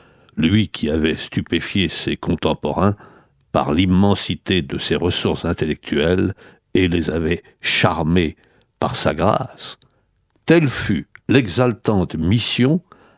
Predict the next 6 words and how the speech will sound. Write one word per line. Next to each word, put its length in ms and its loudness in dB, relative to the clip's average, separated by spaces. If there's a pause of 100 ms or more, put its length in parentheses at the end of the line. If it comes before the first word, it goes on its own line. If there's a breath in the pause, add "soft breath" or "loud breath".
(140 soft breath)
à 100 4
laquelle 400 2
se 180 -4
sont 280 -2
donnés 460 2 (120)
Hubert 540 0